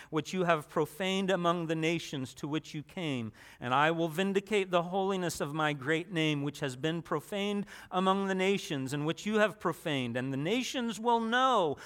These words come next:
that I am the Lord, declares the Lord God, when through you I vindicate my holiness before their eyes.' I will take you from the nations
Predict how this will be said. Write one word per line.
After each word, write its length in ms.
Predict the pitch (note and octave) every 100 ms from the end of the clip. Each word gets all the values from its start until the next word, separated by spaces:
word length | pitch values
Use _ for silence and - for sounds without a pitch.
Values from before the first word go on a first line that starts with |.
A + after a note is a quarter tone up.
| -
that 160 | D#3 F#3
I 460 | G3+ A3 A3+ A3 A#3+
am 400 | A3 A3 A3 F#3+
the 100 | G3+
Lord, 520 | G#3 G#3+ G3 C#3+ C#3
declares 460 | D3 - E3 D3
the 100 | C#3
Lord 340 | D3+ D#3 D3 C#3
God, 380 | C#3+ C#3+ D#3+ D3+ -
when 300 | - E3 E3+
through 400 | E3+ - G#3+ A3+
you 320 | A3 G3 G#3 A3
I 240 | F#3 G3
vindicate 720 | D#3+ G3 A3 A3 - A3+ A3
my 220 | A3 G3
holiness 600 | E3+ E3+ F#3+ G#3+ G#3 G#3 F#3+
before 460 | F#3 F3 G3 F#3
their 260 | F3+ F3 F#3
eyes.' 680 | E3+ D#3+ C3 A2 G#2 A#2 - - - -
I 160 | E3 E3
will 180 | D#3
take 500 | D3+ - A3 B3 A#3+
you 180 | B3 A#3
from 600 | A3+ - G#3+ G#3 G#3+ G#3+
the 100 | G3+
nations 1000 | A3 A3 A3 - G3+ C#3+ G#2+ G2 G2+ -